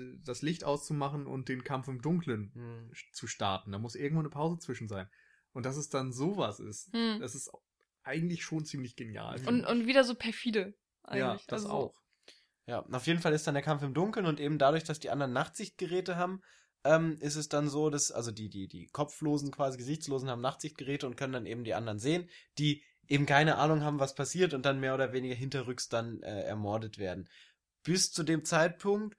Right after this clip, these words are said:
Speaker 2: wo ihnen das Feuer gebracht wird, in prometischer, äh,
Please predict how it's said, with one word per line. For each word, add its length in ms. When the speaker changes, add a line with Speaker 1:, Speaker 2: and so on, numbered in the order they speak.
Speaker 2:
wo 260
ihnen 300
das 180
Feuer 340
gebracht 480
wird, 260
in 140
prometischer, 1300
äh, 40